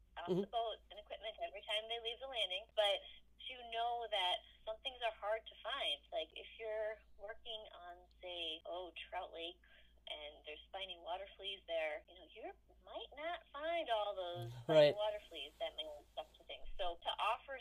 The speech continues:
Speaker 1: some, um, technical assistance and, if needed, equipment for boat decontamination.
Speaker 2: Okay, sure.
Speaker 1: Um,
Speaker 2: That makes
Speaker 1: in
Speaker 2: sense.
Speaker 1: those kind of situations. And, you know, they're not gonna be required to do any decontamination. They're,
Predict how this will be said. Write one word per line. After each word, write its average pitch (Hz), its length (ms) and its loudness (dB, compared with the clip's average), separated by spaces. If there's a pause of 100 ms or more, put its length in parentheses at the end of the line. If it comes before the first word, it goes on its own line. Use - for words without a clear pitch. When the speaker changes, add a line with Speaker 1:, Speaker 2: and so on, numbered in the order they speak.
Speaker 1:
some, 202 240 -2 (240)
um, 175 220 2 (320)
technical 262 340 2
assistance 226 600 -8 (180)
and, 180 260 -6 (300)
if 226 100 2 (140)
needed, 240 320 0
equipment 165 640 -4
for 233 140 -4 (260)
boat 190 240 -2
decontamination. 202 920 -4 (220)
Speaker 2:
Okay, 220 340 8
sure. 208 240 4 (140)
Speaker 1:
Um, - 260 -2
Speaker 2:
That 160 80 6
makes 185 160 2
Speaker 1:
in 131 100 4
Speaker 2:
sense. - 60 2
Speaker 1:
those 196 180 -2
kind 196 160 0
of 180 140 -4
situations. - 680 -6 (200)
And, 202 240 2 (220)
you 208 100 -10
know, 214 200 2 (420)
they're 226 160 2
not 302 160 -2
gonna 330 160 -4
be 247 80 -2
required 220 560 0
to - 160 -10
do 202 160 -6
any 165 160 -6
decontamination. 170 1040 -4
They're, 156 220 -2